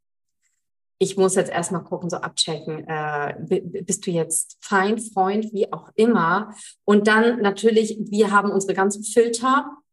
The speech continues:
und dementsprechend reagieren wir. Und ich habe irgendwann gelernt für mich, nicht immer davon auszugehen, jemand will mir was, sondern wirklich in Liebe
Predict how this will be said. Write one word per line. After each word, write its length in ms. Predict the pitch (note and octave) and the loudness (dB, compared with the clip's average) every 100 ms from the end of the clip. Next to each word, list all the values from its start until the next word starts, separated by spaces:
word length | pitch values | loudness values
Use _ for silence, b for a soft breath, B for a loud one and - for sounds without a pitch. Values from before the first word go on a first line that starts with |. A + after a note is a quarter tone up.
| _ _ _ | _ _ _
und 160 | - G3+ | 0 4
dementsprechend 760 | A3 G3+ - G#3+ G3 G3 F3+ - - | 4 4 0 0 2 0 -2 -8 0
reagieren 720 | F#3 F3+ F3 F3 F#3+ E3+ C#3+ | 4 4 4 4 2 0 -4
wir. 280 | D3 D3 F3+ _ _ _ _ _ _ _ _ _ - B B B | -6 -6 -10 _ _ _ _ _ _ _ _ _ -20 B B B
Und 100 | G3 | -2
ich 120 | F#3+ | 0
habe 180 | A3 A3 | 2 2
irgendwann 580 | C4 C#4+ C#4 - A#3+ A#3+ | 2 2 0 2 4 4
gelernt 540 | G#3+ G3 A3 A#3+ B3+ | 4 4 4 2 0
für 120 | G3+ F#3 | 0 0
mich, 560 | F3+ F3 F#3+ - _ _ _ _ _ _ G3+ | 0 0 -2 -6 _ _ _ _ _ _ 0
nicht 280 | A3 - | 0 0
immer 300 | - B3 B3+ | 2 4 4
davon 300 | A3+ G#3 A3 | 4 0 -2
auszugehen, 640 | - A3 G#3+ G#3+ G3 G3+ G3 | 0 0 0 -4 -2 0 0
jemand 340 | G3 G3 D#3+ | 0 0 2
will 200 | A#3+ C4 | 4 4
mir 300 | A3 F#3 E3+ | 4 2 -2
was, 480 | F3 A3 A#3+ - - _ _ _ _ _ - | -2 -2 -2 -6 -8 _ _ _ _ _ 0
sondern 680 | F#3 G#3 G#3+ G#3 G3+ A3 A3 - | 4 6 6 4 4 0 -4 -10
wirklich 560 | G3+ E3 F3 A3+ A#3 A3 | -8 -2 2 4 2 0
in 120 | G3+ | 0
Liebe 840 | F3 F#3+ B3+ A#3+ F#3 E3+ F3 F3+ | 0 2 4 4 4 2 0 -6